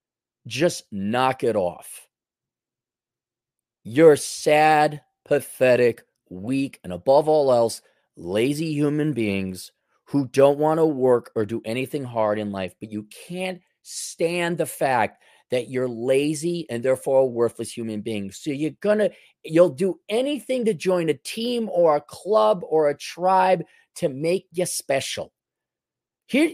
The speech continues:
here's, here, let me, let me show you how bad it is. Let me show you how truly pathetic and worthless you are faking a trait you don't have.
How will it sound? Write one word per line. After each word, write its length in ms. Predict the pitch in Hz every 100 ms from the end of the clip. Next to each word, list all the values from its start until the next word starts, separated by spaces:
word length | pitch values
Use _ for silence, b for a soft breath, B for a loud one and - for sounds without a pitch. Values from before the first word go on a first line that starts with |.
| -
here's, 320 | 226 370 370 -
here, 460 | 277 294 294 285
let 140 | 175 254
me, 100 | 302
let 140 | 247
me 80 | 277
show 180 | - 247
you 100 | 226
how 100 | 220
bad 300 | 180 190 170
it 120 | 156
is. 160 | 120
Let 60 | 117
me 80 | 180
show 140 | -
you 100 | 208
how 340 | 160 170 139 -
truly 380 | - 220 233 247
pathetic 520 | - 170 - 156 165
and 140 | 143 123
worthless 460 | 123 123 117 -
you 180 | 113 98
are 320 | 80 101 92 - b
faking 840 | _ - - 175 175 156 120 110 104 _ _ _ _ -
a 60 |
trait 360 | 123 - 156 143
you 100 | 135
don't 180 | 131 127
have. 360 | 117 120 101